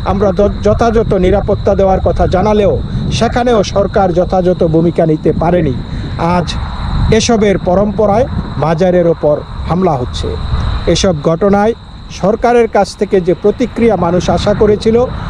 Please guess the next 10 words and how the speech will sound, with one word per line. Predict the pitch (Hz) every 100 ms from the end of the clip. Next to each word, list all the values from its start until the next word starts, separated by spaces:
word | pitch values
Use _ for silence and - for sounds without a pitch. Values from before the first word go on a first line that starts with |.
| -
সরকার | - 226 - 254 240 -
তা | 202
পূরণ | - 202 208
করতে | 202 190 - 180
পারেনি | 185 202 220 208
বলে | 190 180
মনে | 170 175
করে | 175 156 135 - - - -
জাতীয় | 156 - 170
নাগরিক | 151 147 147 143